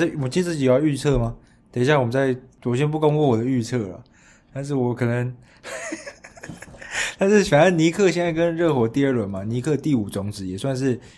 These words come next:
小爆冷门，就是 as a 排名上来讲，然后热火是直接，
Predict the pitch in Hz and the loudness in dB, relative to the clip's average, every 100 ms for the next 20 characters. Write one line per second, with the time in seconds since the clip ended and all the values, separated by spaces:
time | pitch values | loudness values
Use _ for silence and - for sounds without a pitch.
0 | - - - 98 156 139 110 95 90 95 | -20 -10 -6 -4 0 2 2 -2 -6 -8
1 | 151 - 127 123 127 113 113 110 113 107 | -10 -6 -2 2 0 0 -2 0 -2 -2
2 | 110 117 113 123 98 95 95 - 113 104 | -2 -2 -2 -4 -4 -8 -12 -14 -12 -4
3 | 117 131 139 107 98 117 110 101 110 | -2 0 -2 -2 -4 -4 -6 -4 -2